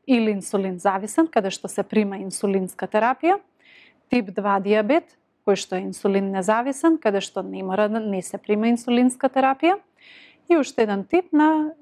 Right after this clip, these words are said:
а, гестацијски диабет или диабет во тек на бременост. На што треба да обрнете внимание кај овие дечиња кај кои што е веќе поставена диагноза на диабет?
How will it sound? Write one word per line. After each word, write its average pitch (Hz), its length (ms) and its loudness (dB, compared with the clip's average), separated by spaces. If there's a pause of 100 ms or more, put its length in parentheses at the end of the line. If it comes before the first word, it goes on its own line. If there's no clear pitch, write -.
(260)
а, 220 500 2 (100)
гестацијски 214 720 -2
диабет 208 420 0
или 277 400 2 (240)
диабет 220 460 0
во 220 260 2
тек 190 300 -6
на 202 260 -2 (180)
бременост. 208 680 -4 (840)
На 214 140 2
што 330 220 -2
треба 320 280 2
да 247 100 2
обрнете 262 500 4
внимание 233 540 4
кај 254 180 2
овие 240 280 2
дечиња 233 480 0
кај 220 140 0
кои 226 180 2
што 226 160 -2
е 190 120 2
веќе 240 260 2
поставена 214 640 -2
диагноза 196 560 -2
на 185 160 -6
диабет? 185 480 0